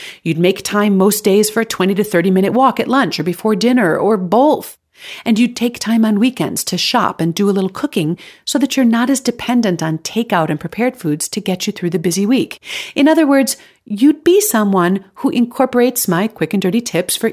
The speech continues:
eating well and feeling fabulous, most of which, by the way, are not really about weight loss per se, into your daily routine. So can you picture that trim and healthy person?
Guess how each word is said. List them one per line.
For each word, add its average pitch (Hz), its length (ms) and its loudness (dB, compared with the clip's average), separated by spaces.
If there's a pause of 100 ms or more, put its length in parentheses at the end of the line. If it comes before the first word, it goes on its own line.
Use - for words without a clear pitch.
eating 190 260 0
well 156 320 0
and 185 160 -4
feeling 170 300 -2
fabulous, 160 800 -4
most 294 300 2
of 175 60 0
which, 170 220 -2
by 160 100 0
the 160 100 -2
way, 165 140 0
are 180 120 -2
not 202 400 -6
really 202 260 0
about 165 400 -2
weight 175 240 2
loss 135 300 -2
per - 180 -4
se, 180 540 -2 (100)
into 151 320 -2
your 190 140 0
daily 160 380 -2
routine. 240 680 -4 (440)
So 247 120 0
can 269 180 4
you 294 80 6
picture 302 400 0
that 285 240 0
trim 262 260 0
and 233 120 2
healthy 240 260 0
person? 233 400 0